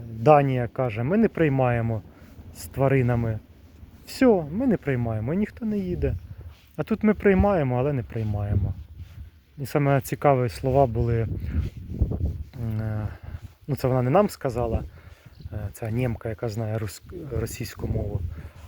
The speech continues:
а бабусі там з внуком, які теж приїхали з котом. Вона сказала: «Якщо вам щось не подобається, ви можете звідси поїхати». Дуже по-доброзичливому, дуже гарно.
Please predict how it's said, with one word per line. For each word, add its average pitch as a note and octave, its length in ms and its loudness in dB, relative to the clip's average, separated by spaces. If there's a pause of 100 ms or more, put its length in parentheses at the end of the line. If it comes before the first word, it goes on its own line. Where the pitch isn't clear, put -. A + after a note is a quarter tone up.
(120)
а A#2 380 -2
бабусі A#2+ 600 -2
там G#2+ 240 -8
з G2 120 -8
внуком, A#2+ 320 -2
які - 200 -4
теж - 220 -2
приїхали G#2+ 680 -8 (120)
з - 100 -16
котом. G#2+ 360 -8 (480)
Вона C3 100 -6
сказала: C#3 240 0
«Якщо - 240 -4
вам D3 100 -4
щось - 220 -8
не C#3 60 -6
подобається, B2+ 600 0
ви A#2 60 -4
можете A2+ 340 -4
звідси G#2 560 -8 (220)
поїхати». G#2 500 -8 (1300)
Дуже D3+ 380 2
по-доброзичливому, B2 1080 -4
дуже A2+ 420 -4 (320)
гарно. G#2+ 440 -2